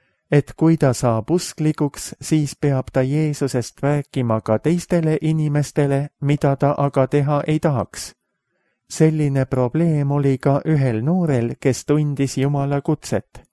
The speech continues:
Lõpuks rääkis noor sellest oma hirmust hingehoidjale, kes oli targem ja kogenum. Hingehoidja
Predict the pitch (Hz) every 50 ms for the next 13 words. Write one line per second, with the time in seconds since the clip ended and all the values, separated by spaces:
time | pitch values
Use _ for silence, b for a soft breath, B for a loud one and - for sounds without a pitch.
0 | _ _ _ _ _ _ _ _ _ _ _ _ _ - - 147 170 175 - -
1 | 170 160 - - - 139 147 147 143 131 - - 131 123 - 139 147 160 160 135
2 | 123 110 113 - - - - 170 156 156 139 123 - - 131 120 117 113 110 113
3 | 107 151 175 170 160 147 127 120 117 - - - - 123 139 165 180 175 165 151
4 | 143 151 160 160 151 151 143 - 156 143 143 143 143 147 143 _ - - 139 127
5 | - - 127 123 120 117 - - 143 147 156 151 - 147 139 143 156 151 151 -
6 | 175 165 - 123 107 101 101 101 98 95 107 - _ _ _ _ _ _ _ _
7 | _ _ _ _ _ _ _ - 139 165 175 175 170 156 143 127 143 151 143 143
8 | 139 - 135 123